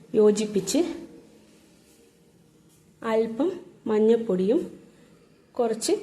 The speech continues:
തേങ്ങ ചിരവിയതും കൂടി ചേർത്ത് ഒരു മിനിറ്റ് ഒന്ന് വേവിച്ചെടുത്താൽ മുരിങ്ങത്തോരൻ റെഡിയായി. തേങ്ങ ഇട്ട ശേഷം ഒരുപാട് നേരം ഇത് വേവിക്കേണ്ട കാര്യമില്ല. തേങ്ങ ഒന്ന് ചൂടായി കിട്ടിയാൽ മതി.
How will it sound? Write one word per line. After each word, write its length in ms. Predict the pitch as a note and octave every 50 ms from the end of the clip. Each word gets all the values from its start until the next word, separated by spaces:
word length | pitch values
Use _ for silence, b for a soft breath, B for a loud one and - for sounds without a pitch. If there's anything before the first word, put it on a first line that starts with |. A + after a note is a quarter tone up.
| - - - -
തേങ്ങ 260 | A#3+ A#3 A#3+ C4 C#4 C#4
ചിരവിയതും 420 | B3+ A3+ G#3 G3+ G3+ G3+ G3 G#3 G#3 G#3
കൂടി 140 | G3 G3+ G3 G3+ -
ചേർത്ത് 340 | F3+ F3 F3+ F3 - - C#4 E4 - - - - - - - - - _ _ _ _ _ _ _ _ _ _ _ _ _ _ _ _ _ _ _ _ _ -
ഒരു 140 | C4 C4 D4 C#4
മിനിറ്റ് 240 | B3+ A#3 A#3+ A#3 A#3+ A3
ഒന്ന് 120 | G#3 G#3+ G3 F#3+
വേവിച്ചെടുത്താൽ 640 | F#3 F#3 F#3+ F#3+ F#3+ G3 F#3 F3+ F3+ - G3 A3+ D#4 - - -
മുരിങ്ങത്തോരൻ 640 | A3 G#3+ G#3+ G#3+ G#3+ A3 A3 G#3+ F#3+ F#3 G3+ G3+ F#3+ F3+
റെഡിയായി. 380 | F3 E3+ F3 F#3+ - E3+ - - - - B B B B B B B B B - - - - -
തേങ്ങ 300 | B3 B3 B3+ C4+ C#4+ E4 E4 D4
ഇട്ട 140 | - - B3 B3 B3
ശേഷം 280 | A#3+ G#3+ G#3 - C4 C4 A#3
ഒരുപാട് 340 | G#3 G3+ G3+ G#3 G#3+ A3 B3 B3+
നേരം 200 | A#3 G3+ G3 G#3 G#3
ഇത് 80 | G#3+ G3+ G3
വേവിക്കേണ്ട 440 | F#3+ F#3 F3+ G3+ F#3+ G#3+ G#3 G#3+ A3+ A3 A3
കാര്യമില്ല. 500 | F#3 F#3 F3+ F3+ G#3 G#3+ G3 F3+ F3 F3+ A3 E4 - - - - - - - - - - _ - - _ - b b b b b b b b b b _ _ - -
തേങ്ങ 240 | A3+ A3+ A#3 B3+ C4+ B3
ഒന്ന് 140 | A3 A3+ C#4+ D#4+ - - -
ചൂടായി 340 | - B3 A#3+ A3+ A#3 A3+ A3+ A3
കിട്ടിയാൽ 300 | G3 F3 - F3 E3+ E3 E3
മതി. 200 | E3 E3+ -